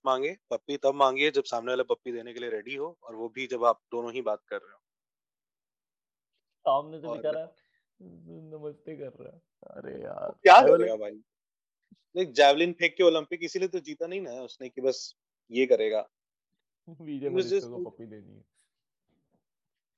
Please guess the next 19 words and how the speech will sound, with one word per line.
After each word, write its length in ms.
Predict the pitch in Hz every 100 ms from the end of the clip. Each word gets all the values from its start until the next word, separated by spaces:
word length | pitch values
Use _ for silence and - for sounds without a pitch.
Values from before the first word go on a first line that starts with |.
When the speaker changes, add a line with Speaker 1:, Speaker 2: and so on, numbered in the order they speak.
| -
Speaker 1:
That 140 | 185 208
was, 160 | 214
that 240 | - 156 156
was 160 | 170 139 131
really 220 | 135 135
cheap, 200 | - 104 _ -
to 100 | 131
be 120 | 135 127
honest। 360 | 127 143 - - _ _ _ _ -
उससे 220 | 131 -
ज्यादा 220 | 127 127
कुछ 220 | 131 131 139
नहीं 100 | 123
बोलूंगा। 420 | 117 117 135 160
Speaker 2:
That 120 | 120
Speaker 1:
And 120 | 117
Speaker 2:
was 140 | 131 113
amazingly 680 | 85 87 87 78 87 82
cheap। 240 | 80 -